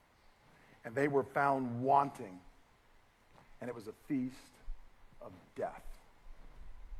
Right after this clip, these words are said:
Jesus has also prepared a banquet, and he invites you and I to come. And here's the good news. If you're weighed, you're gonna be found wanting.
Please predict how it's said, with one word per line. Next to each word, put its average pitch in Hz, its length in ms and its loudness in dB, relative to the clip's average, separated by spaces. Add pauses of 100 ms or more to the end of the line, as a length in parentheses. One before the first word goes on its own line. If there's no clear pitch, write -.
(2750)
Jesus 160 560 8 (960)
has 131 140 0
also 151 360 8
prepared 113 420 -2
a 101 40 -4
banquet, 104 420 -4 (1900)
and 123 100 -2
he 165 100 -2
invites 160 500 10
you 156 160 0
and 143 100 4
I 151 200 10
to 127 140 -6
come. 135 360 2 (1120)
And 120 100 -10
here's 170 220 2
the 139 80 -10
good 143 260 -2
news. 151 220 -4 (1400)
If 135 160 -4
you're 220 160 4
weighed, 175 400 8
you're 170 120 -2
gonna 151 140 0
be 127 120 -2
found 123 280 0
wanting. 131 300 -4